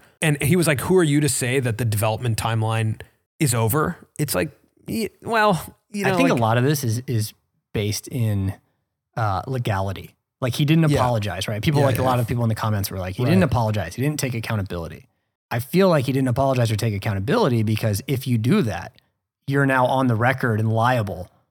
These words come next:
Speaker 2: for potentially
Speaker 1: Yeah.
Speaker 2: uh, a lot of, of, of money, right? And, like, a really difficult situation with a lot of people who could sue you.
Speaker 1: Right.
Speaker 2: And if you're on the record saying, "This was my fault,"
Speaker 1: Yeah.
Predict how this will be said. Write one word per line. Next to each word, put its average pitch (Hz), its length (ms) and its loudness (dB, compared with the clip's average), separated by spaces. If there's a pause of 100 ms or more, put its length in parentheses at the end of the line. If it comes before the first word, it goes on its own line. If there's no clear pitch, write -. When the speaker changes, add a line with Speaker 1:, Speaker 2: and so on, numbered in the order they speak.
(160)
Speaker 2:
for - 120 -2
potentially 127 720 -2 (560)
Speaker 1:
Yeah. 127 220 0
Speaker 2:
uh, - 180 -4
a 139 60 0
lot 127 280 2
of, 113 220 -4 (100)
of, 110 260 -4
of 113 180 -4
money, - 320 -4 (220)
right? 120 240 -4
And, 120 100 -4
like, 107 160 -2
a 107 60 -6
really 120 360 2
difficult 123 400 -2
situation 127 460 -2
with 107 80 0
a 101 40 -4
lot 117 260 0
of 110 80 -4
people 120 300 -2
who 120 100 -2
could 104 220 -6
sue 135 260 -4
you. - 180 -10 (300)
Speaker 1:
Right. 117 320 0
Speaker 2:
And 151 180 4
if 117 80 0
you're 143 160 4
on 151 200 4
the 139 80 6
record 139 320 4
saying, 110 260 0
"This 123 140 0
was 101 120 -2
my 107 240 0
fault," - 420 -10
Speaker 1:
Yeah. 113 260 0